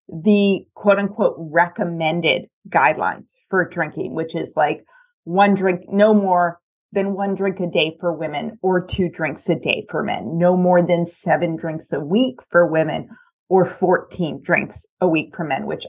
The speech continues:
I know if you are a drinker, my friends are drinkers, many, many, many people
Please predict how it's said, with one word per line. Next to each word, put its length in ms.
I 200
know 380
if 280
you 200
are 180
a 100
drinker, 640
my 240
friends 420
are 160
drinkers, 720
many, 460
many, 280
many 440
people 360